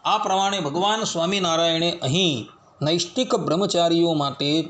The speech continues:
ત્રણ બાબતનું વર્ણન કરેલું છે. પ્રથમ વાત કે નૈષ્ઠિક બ્રહ્મચારી, તેમણે સ્ત્રીની પ્રતિમા ન કરવી. દ્વિતીય, સ્ત્રીએ પોતાના શરીર ઉપર ધારેલું જે વસ્ત્ર, તેને અડવું નહીં. અને તૃતીય, મૈથુનાસક્ત એવા જે પશુ પક્ષી આદિક પ્રાણી માત્ર, તેમને જાણીને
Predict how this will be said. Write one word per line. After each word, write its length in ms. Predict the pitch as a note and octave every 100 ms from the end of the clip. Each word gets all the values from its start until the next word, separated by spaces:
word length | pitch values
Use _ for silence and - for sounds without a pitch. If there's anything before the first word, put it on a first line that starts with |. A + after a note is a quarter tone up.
| -
ત્રણ 220 | D#3 F#3+
બાબતનું 560 | F3+ C3+ D3+ D3 D3 C3+
વર્ણન 380 | C3 C#3 B2 G#2+
કરેલું 360 | - A#2 -
છે. 200 | - -
પ્રથમ 400 | - - F3+ D#3+
વાત 220 | B2+ - - - - - - - - - -
કે 60 |
નૈષ્ઠિક 440 | E3 G3+ - D4 B3+
બ્રહ્મચારી, 560 | A#3+ C#4 C4 B3+ C4
તેમણે 280 | B3 A3+ A#3
સ્ત્રીની 340 | - G3+ A3+
પ્રતિમા 480 | G3+ F#3+ G3+ F#3+ F3+
ન 140 | D3+ B2+
કરવી. 400 | - A#2 - -
દ્વિતીય, 580 | A#2+ G#3 G#3 D#3+ A2+ G2+ - - - - - -
સ્ત્રીએ 400 | - G#3+ A#3+ C#4
પોતાના 520 | C#4+ A#3+ A#3+ B3+ C4
શરીર 280 | B3+ A3+ B3
ઉપર 340 | D4 F3+ A3 G#3
ધારેલું 460 | E3 F3+ G#3 G3+
જે 100 | F#3
વસ્ત્ર, 380 | F3+ E3+ - E3
તેને 420 | C#3 D#3 D#3+ - -
અડવું 320 | D3+ D3+ C3
નહીં. 300 | A2 G#2 G2+ _ D3+
અને 140 | D#3
તૃતીય, 540 | E3 F#3+ F#3+ E3 B2+ A2+ - -
મૈથુનાસક્ત 1080 | C3 D3+ F#3 F#3 A3+ B3 C4 G3 G#3 G3+ G3+
એવા 440 | F#3 E3+ F3 F3+
જે 160 | E3+ E3+
પશુ 420 | E3+ D#3+ - C4+
પક્ષી 420 | B3+ F#3 - F#3+
આદિક 380 | F3 E3 E3 D#3+
પ્રાણી 360 | D3 C#3+ D#3 D3+
માત્ર, 440 | C#3 C3 D3+ D#3
તેમને 380 | C#3+ B2+ C3 G#2+
જાણીને 500 | A2+ C3 B2+ G2+